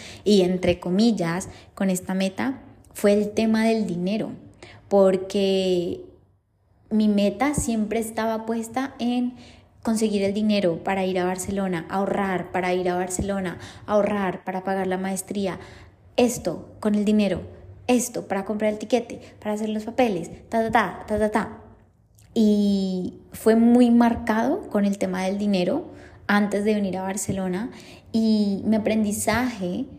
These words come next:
final fue que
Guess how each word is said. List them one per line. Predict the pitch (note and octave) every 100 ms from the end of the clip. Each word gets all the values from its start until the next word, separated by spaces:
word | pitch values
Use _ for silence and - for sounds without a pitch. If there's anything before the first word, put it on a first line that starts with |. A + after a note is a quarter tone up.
| - _ _ _ _ _ _ _ _ -
final | - G3+ G#3 A3+ F3 F#3+ B3+ - - - _ _ _ _ _
fue | - - G#3+ G#3
que | G#3+ G#3+ A3+ -